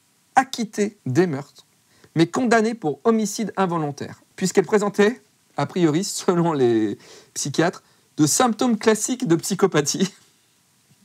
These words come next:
Bah, à onze ans, déjà avoir tué deux gamins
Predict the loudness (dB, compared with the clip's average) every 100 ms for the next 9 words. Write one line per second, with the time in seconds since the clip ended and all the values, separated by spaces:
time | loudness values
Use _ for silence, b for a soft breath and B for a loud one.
0 | _ _ _ B B B B B B _
1 | _ 2 4 4 2 2 2 2 2 2
2 | 2 0 0 2 2 2 2 0